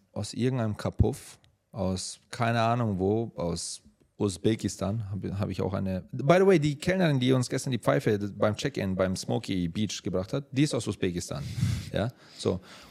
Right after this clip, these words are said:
Und die denkt sich dann einfach, „Hey, ich komm aus meinem Dorf, fahr irgendwo acht Stunden hin in die nächste Stadt, weil da erstmal der nächste Flughafen ist und fliegt dann nach Dubai“,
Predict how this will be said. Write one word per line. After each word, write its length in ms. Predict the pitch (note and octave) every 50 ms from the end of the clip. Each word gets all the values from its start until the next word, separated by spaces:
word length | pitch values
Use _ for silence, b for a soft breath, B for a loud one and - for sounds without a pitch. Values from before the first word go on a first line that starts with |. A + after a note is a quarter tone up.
| B B
Und 220 | B2 B2+ C3 C#3
die 120 | G3+ A#3
denkt 240 | F#3+ A3 F#3+ F#3+ F#3
sich 100 | F3+ E3
dann 140 | - D#3 D#3
einfach, 260 | D3 D#3 D#3 D#3+ D3
„Hey, 140 | D3+ D#3 D3+
ich 100 | C3+ -
komm 160 | - D#3+ E3+
aus 140 | F3 - -
meinem 180 | F3+ E3+ D#3+ C#3
Dorf, 300 | C#3 C3+ C#3+ D3+ D3+ -
fahr 500 | - - - - - - C#3 C#3+ D#3+ E3
irgendwo 400 | E3 E3 D#3+ D#3 D#3 D#3 - -
acht 220 | - D3+ D#3+ - -
Stunden 360 | - - D3+ D3 D3 - C#3+
hin 140 | C#3 C#3+ D3
in 60 | C#3+
die 60 | C3+ B2+
nächste 300 | B2+ C3 A#2+ - B2+ A#2
Stadt, 380 | - - C3 - - - - -
weil 140 | A2+ G#2+
da 120 | A2 B2 C3
erstmal 220 | B2 A2+ - A#2
der 120 | A2 A2 A2
nächste 220 | A2+ G#2+ - A2+
Flughafen 380 | - C3 C3 - C3+ A#2 A#2+ C3
ist 140 | D3+ -
und 100 | - B2+
fliegt 260 | A#2+ - C#3+ C#3 C#3 -
dann 100 | B2 A#2
nach 100 | G2+ -
Dubai“, 420 | - C3 A2 F#2+ D#2+ D#2+ D2+